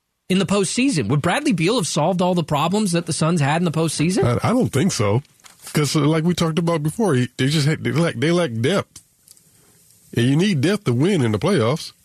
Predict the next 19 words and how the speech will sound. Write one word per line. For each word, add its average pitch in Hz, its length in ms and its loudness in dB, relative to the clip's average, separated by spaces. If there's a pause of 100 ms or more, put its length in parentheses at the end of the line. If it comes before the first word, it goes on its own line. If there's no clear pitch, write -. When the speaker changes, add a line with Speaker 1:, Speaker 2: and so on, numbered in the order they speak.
(100)
Speaker 1:
And 151 100 0
I 170 60 0
would 175 160 0
think 190 520 -4
mathematically, 117 1040 -2 (460)
adding 139 400 0
a 131 60 -2
forty-seven 113 760 0
million 104 300 0
dollar 90 280 2
guy 156 360 0
this 107 180 -4
coming 78 300 -6
season 60 440 -8 (420)
would 135 140 2
make 135 220 0
it 170 80 0
increasingly 131 960 0
difficult, - 540 -4